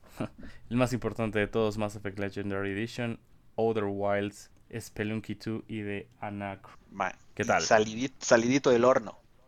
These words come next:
Speaker 2: Rainbow Six Extraction.
Speaker 1: No,
Speaker 2: Día uno
Speaker 1: ¿en
Speaker 2: en
Speaker 1: serio?
Speaker 2: Game Pass, veinte de enero, sí.
Speaker 1: Ah, caramba, esa no sabía. Qué buena cosa.
Speaker 2: Esa, a-, acaban de tuitearlo.
Speaker 1: Uf.
Speaker 2: Ya, s-, solito, man. Ubisoft, oh,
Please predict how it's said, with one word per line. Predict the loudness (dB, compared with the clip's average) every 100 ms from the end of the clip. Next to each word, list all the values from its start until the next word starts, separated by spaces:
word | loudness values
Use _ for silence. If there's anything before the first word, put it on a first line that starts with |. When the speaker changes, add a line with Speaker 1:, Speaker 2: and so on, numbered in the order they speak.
| 0
Speaker 2:
Rainbow | 2 2 -2
Six | -2 -6
Extraction. | -6 0 6 6 4 -8 -16 -20 -18 0
Speaker 1:
No, | 8 12 12 10
Speaker 2:
Día | 6
uno | 2 0 0
Speaker 1:
¿en | 0
Speaker 2:
en |
Speaker 1:
serio? | 2 4 4
Speaker 2:
Game | 4
Pass, | 2 0 -8 -14 _ -8
veinte | -2 -2 -2
de |
enero, | -4 -4 -8 -18 -20
sí. | -14 -12 -12 -14 -18 -12 0
Speaker 1:
Ah, | 0 2
caramba, | 0 0 0 -4
esa | -4
no | -6
sabía. | -6 -6 -6 -8 -10 -16 -8
Qué | -4
buena | -2 -4
cosa. | -4 -6
Speaker 2:
Esa, | -4 -4
a-, | 0 -2 -2 -4
acaban | -2 -2 -4 8 10 10 8
de | 2 -4 -4 _ -10
tuitearlo. | -8 -2 2 2 0 -20 -20 -14
Speaker 1:
Uf. | -10 -10 -12 -20 -16 -6 -4 -4 -4 -8 -10 -10
Speaker 2:
Ya, | -2 -2 -2 -10 -20 -16
s-, | -10 -10 -6
solito, | 4 6 6 4
man. | -4 -4 -12 -20 -20 -2
Ubisoft, | 0 0 2 0 0
oh, | 2 2